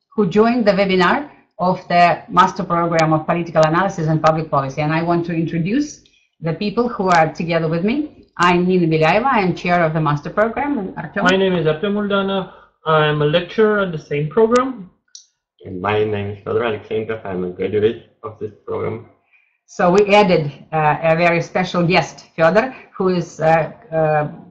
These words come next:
Speaker 1: graduated last year and now is working in the government of Moscow.
Speaker 3: Yeah.
Speaker 1: And he will tell us what is he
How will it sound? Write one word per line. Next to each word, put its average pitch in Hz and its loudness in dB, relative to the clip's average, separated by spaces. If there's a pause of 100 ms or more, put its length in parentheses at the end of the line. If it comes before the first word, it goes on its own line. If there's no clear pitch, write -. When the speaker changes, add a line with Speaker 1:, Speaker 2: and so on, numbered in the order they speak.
(160)
Speaker 1:
graduated 170 2
last 160 2
year 240 2
and 180 0
now 180 4
is 165 0
working 170 0
in 165 0
the 165 0
government 151 2
of 143 0
Moscow. 131 -4
Speaker 3:
Yeah. - -8
Speaker 1:
And 160 0
he 170 -2
will 165 0
tell 180 0
us 151 0
what 165 2
is 156 0
he - -6